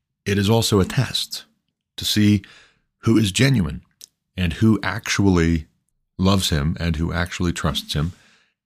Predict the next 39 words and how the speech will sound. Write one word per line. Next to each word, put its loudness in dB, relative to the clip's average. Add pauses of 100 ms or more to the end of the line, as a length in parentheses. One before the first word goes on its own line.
(140)
And -2
those 2
who 4
won't, 2 (1120)
they 0
are 4
going 4
to -2
have 0
a -4
bad -8
outcome. -10 (500)
They -2
just -2
are. -10 (420)
They, 2
they, 2
it 4
is 4
not 0
going 4
to 0
end 2
well 0 (140)
for 0
them. -12 (480)
It -4
will 0
be 0 (300)
known -2
whether 2
they 0
are -2
actually -4 (220)
Israel -4 (480)
or 0
whether -4
they -8
are -6